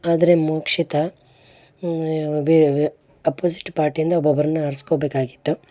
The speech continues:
ಎಲ್ಲರೂ ಒಬ್ಬೊಬ್ಬರನ್ನ ಆರಿಸ್ಕೊಂಡ್ರು. ಆದ್ರೆ ಮೋಕ್ಷಿತಗೆ ಅಪೋಸಿಟ್ ಪಾರ್ಟಿಯವ್ರು ಯಾರು ಕಂಡ್ರೂ ಆಗಲ್ಲ. ಅದರಲ್ಲೂ ಐಶ್ವರ್ಯ ಒಬ್ಬಳನ್ನ ಬಿಟ್ರೆ ಅವಳಿಗೆ ಅಪೋಸಿಟ್ ಪಾರ್ಟಿಯವ್ರು ಎಲ್ಲರ ಹತ್ರನೂ ಜಗಳ ಆಡಿದ್ದಾಳೆ. ಅವಳು ಅದು ಯಾರ ಹತ್ರ ಜಗಳ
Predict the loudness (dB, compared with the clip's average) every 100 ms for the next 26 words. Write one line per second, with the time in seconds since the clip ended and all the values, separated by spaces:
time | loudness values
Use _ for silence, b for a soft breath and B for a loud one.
0 | B B B B -2 4 6 6 4 0
1 | -2 -2 -4 -6 -6 -4 -2 -2 -2 -4
2 | -6 -6 -6 -2 0 2 0 -2 -6 -10
3 | -20 -20 -20 -8 0 2 0 -6 -10 -4
4 | -4 -4 -6 -6 -4 -2 -4 -4 -2 -2
5 | -2 -4 -2 -4 -4 -6 -8 -12 _ -6
6 | -4 -2 0 0 0 -2 -4 -2 -2 -4
7 | -4 -4 -4 -2 -4 -4 -8 -6 -6 -12
8 | B B B B B B -2 0 0 -2
9 | -4 -6 -8 -8 0 0 0 -2 0 0
10 | 2 0 2 4 4 6 6 4 0 -4
11 | -4 -6 -4 -4 -2 -2 -2 -4 -4 -8
12 | -10 -14 B B B B -6 -2 -2 -2
13 | -2 -2 -2 -4 -2 -2 -2 -2